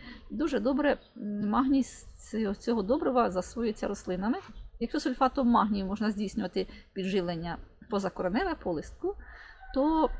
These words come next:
е, магнієву селітрою під корінь. В обох випадках, е,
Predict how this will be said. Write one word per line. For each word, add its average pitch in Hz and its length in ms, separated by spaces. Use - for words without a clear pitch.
е, 202 500
магнієву 214 400
селітрою 208 600
під 294 180
корінь. 202 480
В 220 200
обох 359 300
випадках, - 680
е, 214 40